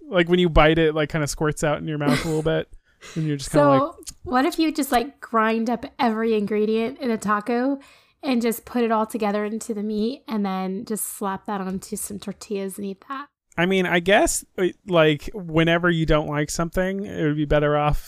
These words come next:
Speaker 1: if it were <laughs> just fully incorporated so you didn't have to think about it. But
Speaker 2: True.
Speaker 1: then
Speaker 2: Or
Speaker 1: again,
Speaker 2: just eliminate
Speaker 1: olives
Speaker 2: it.
Speaker 1: get worse the more you
Speaker 2: Ugh.
Speaker 1: put 'em in stuff.
Speaker 2: Olives?
Speaker 1: <laughs>
Speaker 2: Yeah. Let's just get
Speaker 1: Yeah.
Speaker 2: those out of here.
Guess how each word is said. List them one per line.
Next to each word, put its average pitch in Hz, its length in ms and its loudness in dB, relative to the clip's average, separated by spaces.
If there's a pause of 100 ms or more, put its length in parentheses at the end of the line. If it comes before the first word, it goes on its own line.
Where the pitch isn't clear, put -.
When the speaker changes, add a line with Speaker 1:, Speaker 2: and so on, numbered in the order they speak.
Speaker 1:
if - 60 0
it 160 80 -2
were 160 120 4
<laughs> - 0 -
just - 380 4
fully 170 400 8
incorporated 165 760 2
so 160 120 -2
you 147 160 0
didn't 151 180 -2
have 143 120 -6
to 143 60 -8
think 151 220 -8
about 175 240 -6
it. 208 160 -12
But - 100 -8
Speaker 2:
True. 277 420 -2 (120)
Speaker 1:
then 190 140 4
Speaker 2:
Or - 20 4
Speaker 1:
again, 165 160 6
Speaker 2:
just 160 80 0
eliminate 165 280 6
Speaker 1:
olives 139 220 2
Speaker 2:
it. - 40 -6
Speaker 1:
get 139 160 4
worse 135 460 2
the 143 120 0
more 139 380 0
you 139 80 4
Speaker 2:
Ugh. 127 240 6
Speaker 1:
put 143 120 4
'em 131 120 -6
in 127 160 -8
stuff. - 420 -10 (300)
Speaker 2:
Olives? 240 600 4
Speaker 1:
<laughs> - 0 -
Speaker 2:
Yeah. 185 380 2 (340)
Let's - 360 -10
just 220 160 -8
get 240 120 -10
Speaker 1:
Yeah. 190 120 0
Speaker 2:
those 185 100 -2
out 180 160 -8
of 165 60 -8
here. 190 260 -12